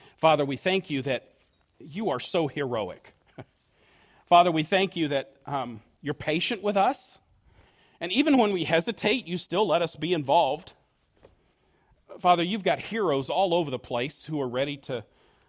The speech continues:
uh, be involved in your story. And Father, you are so ultimately the hero.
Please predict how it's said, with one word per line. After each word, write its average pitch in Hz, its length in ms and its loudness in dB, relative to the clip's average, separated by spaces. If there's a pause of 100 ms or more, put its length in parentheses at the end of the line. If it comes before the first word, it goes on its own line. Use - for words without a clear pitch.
uh, 110 40 -20 (1000)
be 156 180 -2
involved 131 500 2
in 127 100 -4
your 131 200 -6
story. 131 600 -6 (2250)
And 143 140 -8
Father, 175 300 4
you 147 420 -6
are 156 80 -2
so 180 460 0
ultimately 156 640 -4
the 135 100 -8
hero. 151 560 -6